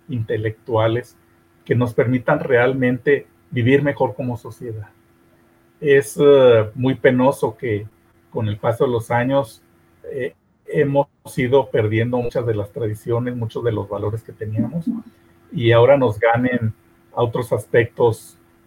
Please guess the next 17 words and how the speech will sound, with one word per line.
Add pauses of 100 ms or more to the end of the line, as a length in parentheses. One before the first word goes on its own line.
eh,
que
nos
llevan
a
situaciones
de
violencia, (520)
que
nos
llevan
a
situaciones
de
inseguridad
muy
fuertes.